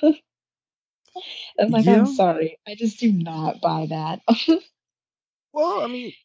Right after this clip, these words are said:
Speaker 2: it, it kinda is because Jenny in part two is not a virgin.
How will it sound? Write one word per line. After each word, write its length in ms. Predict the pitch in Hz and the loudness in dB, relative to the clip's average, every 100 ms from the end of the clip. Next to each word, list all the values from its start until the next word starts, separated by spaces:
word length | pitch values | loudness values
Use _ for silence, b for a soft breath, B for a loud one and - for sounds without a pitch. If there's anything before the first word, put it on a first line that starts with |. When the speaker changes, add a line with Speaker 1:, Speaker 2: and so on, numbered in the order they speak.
| _ b b b b _ 175 | _ b b b b _ -16
Speaker 2:
it, 160 | 156 _ _ | -16 _ _
it 180 | 160 117 | -12 -8
kinda 280 | - 196 160 | -2 0 0
is 280 | 151 254 175 | -2 -4 -6
because 880 | 139 147 143 135 131 117 - - _ _ _ _ _ _ _ _ _ 175 117 | -4 -2 -2 -4 -8 -12 -18 -20 _ _ _ _ _ _ _ _ _ -14 -10
Jenny 440 | 104 123 147 143 | -2 2 2 2
in 120 | 135 127 | -2 -4
part 320 | 143 135 117 | -4 -4 -4
two 260 | 175 233 | -4 -2
is 140 | 190 131 | -4 -4
not 200 | 117 113 | -6 -6
a 20 | |
virgin. 500 | 104 110 110 127 | -8 -12 -14 -16